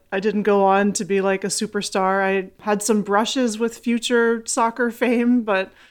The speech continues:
just to be a part of growing up in those early years of Title nine and kind of through some of its evolution was just kind of exciting to me.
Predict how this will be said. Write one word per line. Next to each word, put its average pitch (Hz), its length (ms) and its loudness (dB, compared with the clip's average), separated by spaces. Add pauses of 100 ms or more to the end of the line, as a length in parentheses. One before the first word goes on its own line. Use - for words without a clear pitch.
(120)
just 247 240 -4
to 254 100 -2
be 233 400 0
a - 120 -8
part 214 420 0
of 202 280 -4
growing 208 400 0
up 208 220 0
in 190 160 -2
those 185 420 -2
early 226 320 0
years 220 300 0
of 214 180 -6 (160)
Title 208 320 -2
nine 208 600 -2 (380)
and 190 260 -4
kind 208 180 -4
of 185 80 -6
through 208 460 0
some 202 240 -6
of 180 80 -8
its 185 160 -6
evolution 226 1040 -4 (420)
was 196 220 -6
just - 340 -8
kind 185 180 -6
of 170 100 -8
exciting 170 460 -6
to 170 100 -10
me. 165 240 -10